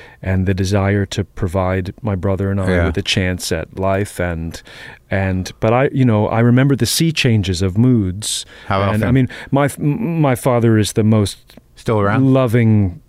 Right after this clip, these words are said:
Speaker 1: benign, loving, affectionate man.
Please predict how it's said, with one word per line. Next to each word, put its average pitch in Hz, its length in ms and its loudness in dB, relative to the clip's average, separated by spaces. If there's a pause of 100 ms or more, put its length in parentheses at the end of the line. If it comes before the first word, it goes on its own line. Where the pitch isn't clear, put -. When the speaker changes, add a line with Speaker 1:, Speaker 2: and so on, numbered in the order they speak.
(280)
Speaker 1:
benign, 110 800 4
loving, 98 760 0 (220)
affectionate 101 640 -2 (960)
man. 101 600 0